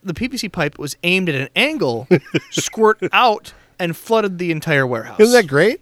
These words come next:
Speaker 1: It was so much fun. The
Speaker 2: I
Speaker 1: next
Speaker 2: know.
Speaker 1: day, I get a call. I'm like, "Hey, man, there's water, there's water leaking outside of
Speaker 2: <laughs>
Speaker 1: your warehouse." I'm like, "What are you talking about?" I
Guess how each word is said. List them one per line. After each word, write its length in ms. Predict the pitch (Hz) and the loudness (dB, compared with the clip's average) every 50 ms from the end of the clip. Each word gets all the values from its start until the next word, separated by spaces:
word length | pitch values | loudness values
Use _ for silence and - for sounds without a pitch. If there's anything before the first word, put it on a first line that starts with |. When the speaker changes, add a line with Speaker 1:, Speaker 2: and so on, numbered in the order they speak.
| _ - | _ 0
Speaker 1:
It 60 | 311 | 2
was 160 | 349 392 403 - | 4 4 4 4
so 300 | - - - 247 233 226 | 4 4 6 6 6 6
much 240 | 247 254 254 - | 6 4 2 2
fun. 340 | - - 285 330 359 285 151 131 | 0 2 4 4 4 4 2 0
The 80 | 147 160 | 0 2
Speaker 2:
I 20 | |
Speaker 1:
next 200 | 196 247 285 311 | 4 4 2 4
Speaker 2:
know. 60 | 302 - | 4 4
Speaker 1:
day, 200 | 254 285 330 277 | 6 6 6 4
I 60 | 190 | 4
get 140 | 180 208 196 | 4 2 0
a 40 | 185 | 0
call. 200 | - - 240 254 | 2 2 2 2
I'm 60 | 240 | 2
like, 120 | 196 175 | 0 -2
"Hey, 220 | 143 170 220 254 269 | 0 4 4 4 4
man, 240 | 247 220 214 208 196 | 4 2 2 2 0
there's 140 | 180 165 | 0 0
water, 380 | 160 160 175 202 226 233 226 202 - | 2 4 4 6 6 4 4 2 0
there's 180 | 180 160 147 | -2 -4 -2
water 240 | 165 180 190 202 202 196 | 0 0 2 2 0 0
leaking 300 | 190 185 175 - 175 175 | 0 -2 -2 -4 -6 -6
outside 840 | 165 - 175 196 - - - - - 208 196 202 196 190 180 165 160 - | -4 -2 -2 -4 -4 -4 -6 -4 -2 0 0 2 2 2 0 -2 -4 -6
of 420 | - 151 147 139 131 131 127 - - - | -4 -2 -2 -2 -2 -4 -6 -6 -4 -2
Speaker 2:
<laughs> 1080 | 240 - - - - 247 - _ - 330 - _ _ - - - _ - - 254 - | -2 -2 -2 -2 -4 -4 -4 _ -4 -4 -4 _ _ -14 -14 -14 _ -12 -12 -12 -10
Speaker 1:
your 280 | - - 160 160 165 160 | -8 -4 -2 0 0 2
warehouse." 680 | 156 185 233 269 294 247 190 160 143 143 139 - - | 4 4 4 6 6 4 4 4 4 4 2 0 -4
I'm 60 | 160 160 | -6 -6
like, 160 | 143 143 - | -6 -8 -8
"What 420 | 147 131 135 139 190 226 185 185 | -12 -10 -2 4 6 6 6 8
are 120 | 208 165 151 | 6 4 4
you 180 | 143 143 170 | 4 0 -4
talking 360 | 165 - 165 151 151 143 147 | -2 0 2 2 2 0 -2
about?" 220 | 131 123 113 113 104 | -6 -6 -6 -4 -4
I 220 | 120 131 135 131 | -2 -2 -4 -4